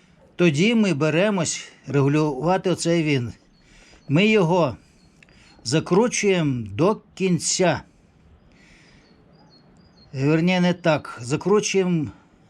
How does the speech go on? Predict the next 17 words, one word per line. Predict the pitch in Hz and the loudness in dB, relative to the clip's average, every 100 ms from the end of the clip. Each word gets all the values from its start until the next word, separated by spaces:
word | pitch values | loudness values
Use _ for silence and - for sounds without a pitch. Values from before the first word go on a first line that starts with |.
| _ _ _ - - _ _ | _ _ _ -20 -20 _ _
так, | 190 226 - | -2 -2 -4
щоби | - 185 151 185 185 180 - _ - - - - - - - - _ - - - | -2 -2 2 2 2 -2 -10 _ -20 -20 -20 -20 -20 -20 -20 -20 _ -20 -6 0
ми | 190 | 2
побачили, | 185 160 165 226 - 202 170 143 | 2 0 0 0 -2 -2 0 -2
що | - 160 | -4 -8
оберти | 160 190 190 190 165 170 | -2 -2 0 -2 -2 -4
у | 160 160 | -2 0
нас | 160 131 - - - _ _ - - - _ | 0 -2 -6 -10 -16 _ _ -20 -20 -20 _
починають | 143 - 180 175 170 139 - | -4 0 0 2 0 -2 -4
падати, | 202 247 175 107 - - - _ _ | -2 0 -2 -6 -12 -20 -20 _ _
і | 160 170 165 147 - - - _ _ - - - _ _ _ - | 2 4 4 0 -8 -20 -20 _ _ -20 -20 -20 _ _ _ -12
двигун | 139 143 160 196 226 185 | -4 2 4 4 2 0
починає, | 180 165 170 190 190 185 175 - _ _ _ _ _ _ _ _ _ _ _ _ _ _ | -2 -2 0 2 2 2 0 -4 _ _ _ _ _ _ _ _ _ _ _ _ _ _
е, | 143 147 143 | -2 0 2
робити, | 156 135 185 190 - - - 170 | 0 2 2 0 -4 -6 -4 -4
так | 165 - 175 | -2 -4 -4
сказати, | - 170 147 175 - | -4 -4 0 0 -2